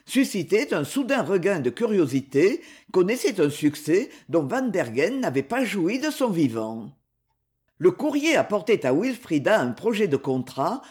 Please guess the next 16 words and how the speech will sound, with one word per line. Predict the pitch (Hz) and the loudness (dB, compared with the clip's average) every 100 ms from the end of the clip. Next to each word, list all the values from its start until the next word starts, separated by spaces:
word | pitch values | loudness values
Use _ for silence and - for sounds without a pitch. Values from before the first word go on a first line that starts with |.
| - | -10
pour | 156 160 | -2 0
l'adaptation | 131 214 - 277 - 180 131 | 2 0 0 -4 0 -2 0
cinématographique | 269 269 254 214 185 135 143 - 214 220 - | -2 -2 0 0 0 -2 -2 -4 -4 -2 -2
de | 123 | -2
Tanchelin | 120 247 247 - 190 175 | 0 -2 -2 -2 0 0
l'hérétique, | 127 139 131 - 139 196 269 294 294 - _ - | 0 2 0 2 2 2 -2 -6 -8 -20 _ -4
un | 247 | 0
des | 233 - | 0 -2
fragments | 196 208 208 294 | -2 -4 -2 -2
de | 226 143 | 0 2
l'œuvre. | 123 120 120 120 139 143 _ _ _ _ _ _ _ | 2 0 -2 -6 -12 -14 _ _ _ _ _ _ _
Wilfrida | 190 285 - 170 139 226 | -2 0 2 0 2 2
avait | 269 160 | 2 0
dicté | 139 240 - 254 | 0 -4 -2 -2
ses | - 147 | -2 -2
conditions, | 147 135 131 - 143 208 | -2 -2 -4 -4 -4 -4